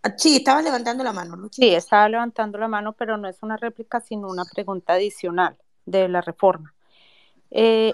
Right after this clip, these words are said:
Speaker 2: dentro de la reforma, ministro, está la disminución del cinco por ciento al cero a la retención que le, le van a cobrar sobre las utilidades al capital extranjero, las operaciones de renta fija,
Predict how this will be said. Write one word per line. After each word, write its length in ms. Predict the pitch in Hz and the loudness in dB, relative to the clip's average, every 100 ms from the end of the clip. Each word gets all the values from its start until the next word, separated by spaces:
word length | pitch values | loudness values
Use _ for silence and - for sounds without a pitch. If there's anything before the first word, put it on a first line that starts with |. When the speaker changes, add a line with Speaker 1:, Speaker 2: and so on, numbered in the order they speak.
| - | -2
Speaker 2:
dentro 380 | 196 226 220 226 | -2 -2 0 0
de 60 | |
la 140 | 220 214 | 2 0
reforma, 420 | 214 220 214 226 | -2 -4 -4 -4
ministro, 760 | 262 240 208 - - 214 202 - | -2 -2 -4 -6 -6 -4 -4 -4
está 260 | 214 214 | -6 -2
la 120 | 202 | -2
disminución 680 | 214 220 240 226 214 208 190 | -2 -2 -4 -4 -4 -4 -2
del 160 | 196 - | -4 -6
cinco 340 | 226 220 226 | -8 -6 -4
por 160 | 226 - | -6 -2
ciento 480 | 220 185 - 180 - | 0 0 0 0 2
al 160 | 196 | 0
cero 580 | - - 196 180 185 - _ | 0 2 2 2 -2 -6 _
a 160 | 202 | -2
la 160 | 190 185 | 0 -2
retención 540 | 185 175 185 - 175 | -4 -8 -10 -6 -8
que 140 | 170 202 | -6 -4
le, 340 | 202 202 180 _ | 0 0 -2 _
le 240 | - 180 180 | -16 -8 -8
van 180 | 180 - | -8 -6
a 80 | 180 | -2
cobrar 520 | 220 196 190 175 170 | 0 4 6 6 2
sobre 500 | - - 202 196 202 | -8 -6 -4 -4 -6
las 220 | 202 - | -6 -8
utilidades 580 | - 214 214 202 196 196 _ | -12 -6 -2 0 -2 -6 _
al 520 | - 196 190 202 196 - | -2 0 0 -4 -8 -2
capital 600 | 185 - 175 - 170 - | -2 -2 -8 -6 -6 -6
extranjero, 480 | 196 - - 208 - _ _ _ _ _ | -14 -14 -8 -8 -8 _ _ _ _ _
las 140 | 185 185 | -10 -8
operaciones 560 | 175 175 170 160 160 | -6 -8 -6 -8 -6
de 80 | 175 | -4
renta 320 | 170 160 175 | -4 -4 -4
fija, 360 | - 214 - | -2 -4 -4